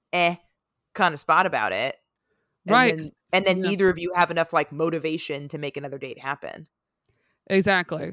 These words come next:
Speaker 2: And, like, I wouldn't blame it on, like, holiday time. I would just be like, "I think, yeah, I think maybe both of us just don't feel that hard
Speaker 1: Yeah.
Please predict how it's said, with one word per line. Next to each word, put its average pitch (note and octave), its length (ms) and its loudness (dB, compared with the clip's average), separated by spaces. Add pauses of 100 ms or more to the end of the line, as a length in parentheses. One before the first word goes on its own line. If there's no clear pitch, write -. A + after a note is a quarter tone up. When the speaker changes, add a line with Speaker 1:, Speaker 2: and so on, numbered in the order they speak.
Speaker 2:
And, F3+ 160 2
like, F3 240 2 (320)
I F#3 120 4
wouldn't G#3 340 2
blame E3+ 300 0
it D#3 180 0 (140)
on, D3+ 260 0
like, C#3+ 200 -4
holiday D#3 420 0
time. F#3 560 -2 (280)
I D#3+ 140 0
would D#3 140 0
just D3+ 180 -6
be D#3+ 100 -2
like, C#3+ 180 -2 (280)
"I F#3 180 -4
think, G#3 300 -4
yeah, F#3+ 180 2
I F3+ 80 2
think G#3+ 160 -4
maybe G#3+ 200 0
both F3 200 0
of - 80 -8
us E3+ 120 -6
just D3+ 160 -10
don't D3+ 180 -4
feel D3+ 340 -2 (1160)
that D3+ 140 0
hard D3+ 320 0
Speaker 1:
Yeah. E3+ 160 -10